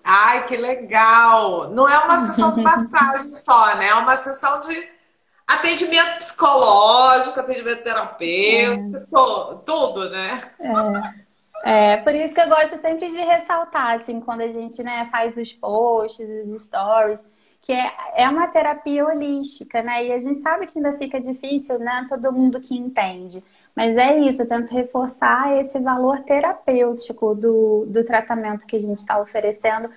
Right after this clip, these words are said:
Speaker 2: porque a gente vai tá olhando pra pessoa como um todo. Ela talvez
Speaker 1: Uhum.
Speaker 2: apresente ali só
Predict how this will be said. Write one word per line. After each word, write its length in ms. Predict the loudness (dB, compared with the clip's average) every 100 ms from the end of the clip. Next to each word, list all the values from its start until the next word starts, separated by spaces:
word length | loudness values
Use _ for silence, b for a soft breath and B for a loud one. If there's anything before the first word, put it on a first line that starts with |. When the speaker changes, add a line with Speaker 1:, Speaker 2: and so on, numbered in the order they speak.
| B B
Speaker 2:
porque 220 | -6 0 2
a 80 | 2
gente 280 | 2 0 2
vai 180 | 2
tá 180 | 2 2 4
olhando 640 | 2 4 2 2 0 -2
pra 140 | -4 -6
pessoa 400 | -8 -8 -8 -6
como 300 | -6 -4 -4
um 80 | 0
todo. 460 | 2 2 0 -4 -6 B B
Ela 180 | -2 -2
talvez 380 | 0 -2 -2 -2
Speaker 1:
Uhum. 60 | -2
Speaker 2:
apresente 520 | -2 -4 -4 -4 -4
ali 220 | -4 -6
só 240 | -4 0